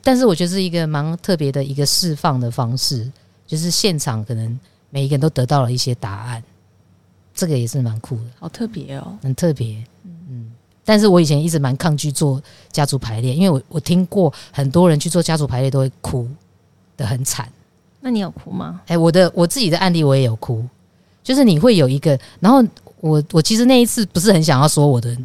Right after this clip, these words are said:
Speaker 1: 那一个点，因为他就会说：“请找出，请，请讲一个你觉得很伤痛的一件事件。”
Speaker 3: 嗯。
Speaker 1: 然后我其实内心有点小抗拒，我就不想要讲，但是我不晓得为什么我就讲出来。<laughs> 那讲出来的时候就要扮演嘛，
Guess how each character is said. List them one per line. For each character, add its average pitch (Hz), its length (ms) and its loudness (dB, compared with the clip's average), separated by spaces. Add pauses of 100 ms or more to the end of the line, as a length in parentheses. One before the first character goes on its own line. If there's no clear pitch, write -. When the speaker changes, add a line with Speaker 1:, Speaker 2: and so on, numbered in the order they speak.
Speaker 1:
那 170 120 -6
一 - 140 -12
个 147 140 -8 (120)
点， 135 240 -8
因 208 100 2
为 202 60 4
他 196 100 2
就 208 120 6
会 208 100 6
说 196 240 -2 (280)
：“请 160 260 -2
找 131 220 0
出， 160 340 -2
请， 147 200 -4 (240)
请 151 280 -6
讲 120 220 -6
一 120 120 -4
个 131 260 -4
你 123 220 -6
觉 127 180 -6
得 127 100 -2
很 123 140 -2
伤 143 260 -2
痛 139 240 -2
的 110 140 -6 (280)
一 156 60 -10
件 170 180 0
事 156 280 -2
件。” 123 400 -4 (120)
Speaker 3:
嗯。 214 220 -8 (260)
Speaker 1:
然 175 100 0
后 220 60 6
我 190 60 4
其 156 160 -2
实 156 100 0
内 175 160 2
心 160 140 0
有 139 80 2
点 131 140 0
小 117 180 -4
抗 123 260 -4
拒， 123 160 -8
我 113 80 -4
就 135 100 -2
不 135 80 -6
想 113 180 -4
要 120 100 -2
讲， 123 200 -10 (520)
但 233 120 2
是 220 40 4
我 160 80 2
不 135 120 -4
晓 151 80 2
得 139 60 4
为 147 60 2
什 143 80 0
么 120 60 0
我 120 40 -4
就 135 80 -4
讲 117 220 -4
出 123 220 -4
来。 254 220 -2 (160)
<laughs> - 320 -20
那 262 100 2
讲 233 160 4
出 247 60 6
来 262 80 6
的 240 40 6
时 226 60 4
候 220 80 6
就 220 100 6
要 220 120 6
扮 196 300 2
演 120 140 2
嘛， 110 380 -2